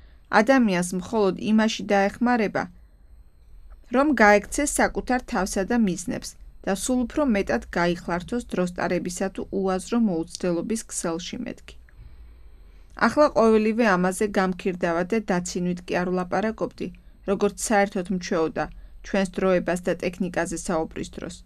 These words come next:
ამ ჩემთვის კარგად ნაცნობ საკითხებზე ხუმრობა ხუმრობით, ლაღად ყვებოდი. დეიდა კი იღიმებოდა. მთელი საათი გავატარეთ ასე.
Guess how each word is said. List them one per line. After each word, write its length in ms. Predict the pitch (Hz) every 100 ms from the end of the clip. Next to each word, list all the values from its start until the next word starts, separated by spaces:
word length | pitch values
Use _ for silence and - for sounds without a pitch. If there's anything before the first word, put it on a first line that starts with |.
| - - - - - -
ამ 220 | - 220
ჩემთვის 440 | 220 269 233 214 196
კარგად 400 | - 196 190 185
ნაცნობ 400 | 196 185 - 180
საკითხებზე 640 | - 185 233 - 190 - 180 - - - -
ხუმრობა 560 | - 226 226 233 240
ხუმრობით, 600 | 254 226 180 175 165 165 - - - -
ლაღად 400 | 190 208 208 208
ყვებოდი. 540 | - 175 175 - - - - - - - -
დეიდა 400 | 202 208 - 196
კი 160 | 262 262 -
იღიმებოდა. 720 | 175 180 175 - - - - - - - - - - - -
მთელი 320 | - - 262 285
საათი 360 | 285 214 214
გავატარეთ 680 | 220 175 165 170 170 165 180
ასე. 300 | 156 - -